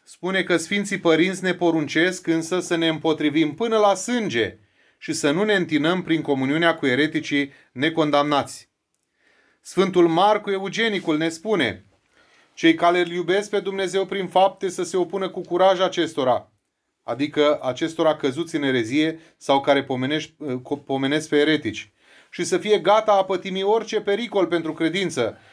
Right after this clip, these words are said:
și să nu se întineze prin comuniunea cu cei hulitori.”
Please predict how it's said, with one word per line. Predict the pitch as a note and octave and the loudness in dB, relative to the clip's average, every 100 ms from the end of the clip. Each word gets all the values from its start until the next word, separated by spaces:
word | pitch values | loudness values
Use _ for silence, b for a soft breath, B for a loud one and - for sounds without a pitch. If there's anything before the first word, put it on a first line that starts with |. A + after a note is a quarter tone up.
| b | b
și | - D3+ | -6 -2
să | - | 2
nu | C#3+ G#3+ | 2 0
se | G#3+ | 0
întineze | G3 E3 D#3+ D#3+ F3+ F3 | 0 2 2 2 2 0
prin | E3 D3+ | 0 -4
comuniunea | C#3+ B2+ B2+ C3 E3 D#3+ D#3+ B B | -2 -2 0 -2 0 0 0 B B
cu | - G#2+ | -12 -10
cei | - D3+ E3 | -2 0 0
hulitori.” | D#3+ C#3+ C#3 E3 D#3 - | -2 -2 0 4 2 2